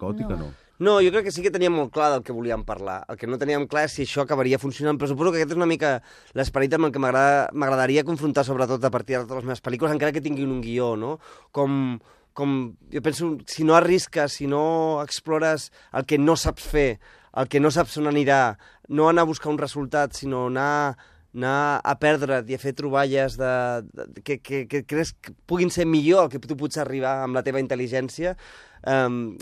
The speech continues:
Speaker 3: eh, perd una mica el sentit per mi, no? Suposo que, que, que és intentar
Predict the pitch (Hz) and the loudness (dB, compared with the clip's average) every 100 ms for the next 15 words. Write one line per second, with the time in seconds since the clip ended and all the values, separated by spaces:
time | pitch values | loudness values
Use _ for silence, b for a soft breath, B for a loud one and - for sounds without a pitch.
0 | - 65 64 - - 143 151 160 139 123 | -14 -12 -10 -12 -4 -2 2 2 2 0
1 | 117 113 135 117 113 107 107 107 143 123 | -2 -6 -6 -4 -4 -4 -4 -4 -6 -8
2 | 131 143 143 127 - 95 - 139 120 135 | -6 -4 -4 -4 -10 -18 -6 -4 -4 -4
3 | 143 143 127 135 151 | -2 0 4 6 6